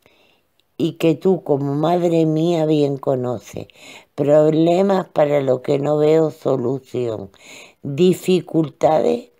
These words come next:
que me parecen insuperables, aflicciones que agobian mi corazón y me hacen sentir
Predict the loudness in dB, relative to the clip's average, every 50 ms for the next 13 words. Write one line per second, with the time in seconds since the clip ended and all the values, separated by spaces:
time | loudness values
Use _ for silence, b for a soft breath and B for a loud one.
0 | _ _ _ _ _ _ _ _ _ _ _ 0 0 2 2 2 0 0 0 0
1 | 2 2 2 0 0 -2 -2 -2 -2 -2 -2 -6 -6 _ -2 0 2 2 2 0
2 | -2 -4 -6 -6 -6 -4 -4 -4 -2 -2 -2 0 0 -2 -2 -4 -6 -6 -8 -10
3 | -10 -12 -14 _ _ _ _ _ b b b b b b b b b b b _
4 | _ _ _ _ _ -4 -2 -2 -2 -4 -4 -4 -2 -2 -2 -4 -4 -2 0 2
5 | 2 2 2 0 -2 -2 -2 0 0 0 0 0 0 0 0 0 0 0 -2 -2
6 | -4 -8 -12 _ b b b b b b b b b b -12 -8 -6 -4 -4 -4
7 | -6 -6 -4 -2 0 0 0 0 -2 -2 -4 -6 -6 -4 -4 -4 -4 -6 -10 -14
8 | -18 -20 -20 _ _ _ _ _ _ _ _ _ _ _ b b b b b b
9 | b b _ _ -4 -4 -2 -2 0 0 0 0 -2 -2 -2 -2 -2 0 0 -2
10 | -2 -2 -2 -2 -2 -2 -2 -2 -4 -6 -4 -6 -4 -2 0 0 0 -2 -4 -10